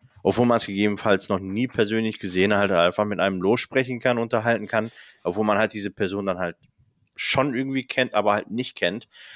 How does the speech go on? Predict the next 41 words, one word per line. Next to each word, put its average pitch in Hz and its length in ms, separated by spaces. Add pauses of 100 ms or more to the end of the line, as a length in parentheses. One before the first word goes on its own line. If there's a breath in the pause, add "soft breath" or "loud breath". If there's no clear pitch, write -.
(220 loud breath)
Und, 98 640
ähm, 95 420 (120)
allein 117 280
so 131 60
ein 120 80
kleiner 123 300
Spruch - 380
von, 113 360
von, 107 240
von, 107 240
von 107 180
Micha 135 300
kam's, 95 420 (220 loud breath)
dachte, 110 300
„Endlich 110 520
treffen 101 400
wir 95 100
uns 95 260
mal 95 200
live.“ 90 360
Das 87 140
war 117 140
so 123 120
ein 120 160
Satz 127 260
zwischen 151 340
Tür 196 220
und 196 100
Angel, 147 380 (640 soft breath)
aber 123 200
sowas 127 260
ist - 160
halt, 123 440
ähm, 107 520
wahnsinnig, 147 440
wahnsinnig 120 400
schön 147 280
in 95 100
meinen 87 260
Augen. 101 400 (840 loud breath)
Und, 104 520